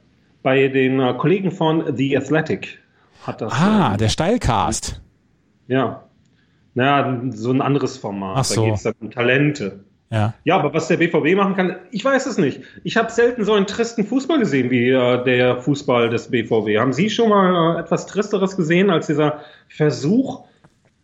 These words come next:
Speaker 1: mit kontrolliertem Ballbesitz Fußball einen Meter zu gewinnen und dann geht der Ball wieder zurück?
Speaker 2: Das war
Speaker 1: Und
Speaker 2: lustig
Speaker 1: dann
Speaker 2: gestern
Speaker 1: zur
Speaker 2: zwischendurch.
Speaker 1: Seite.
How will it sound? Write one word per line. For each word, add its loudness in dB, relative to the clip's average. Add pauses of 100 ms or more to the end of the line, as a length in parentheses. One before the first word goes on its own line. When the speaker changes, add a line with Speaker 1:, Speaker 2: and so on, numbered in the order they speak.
(300)
Speaker 1:
mit -2
kontrolliertem 0
Ballbesitz 0
Fußball -2
einen 2
Meter 2
zu -6
gewinnen -2
und 0
dann 0
geht 0
der 0
Ball 2
wieder 0
zurück? -2 (420)
Speaker 2:
Das 0
war 2
Speaker 1:
Und 4
Speaker 2:
lustig 2
Speaker 1:
dann 0
Speaker 2:
gestern 2
Speaker 1:
zur 0
Speaker 2:
zwischendurch. 2
Speaker 1:
Seite. -2